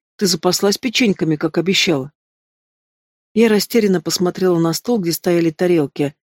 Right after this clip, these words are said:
"Посмотри, что там!" Я поднесла птицу к яствам, и тот возмущённо запищал.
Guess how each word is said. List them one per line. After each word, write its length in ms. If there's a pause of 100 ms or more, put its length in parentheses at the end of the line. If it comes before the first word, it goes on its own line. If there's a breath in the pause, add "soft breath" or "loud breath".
(520)
"Посмотри, 420
что 260
там!" 240 (560)
Я 140
поднесла 460
птицу 460
к 80
яствам, 480 (200)
и 80
тот 200
возмущённо 600
запищал. 600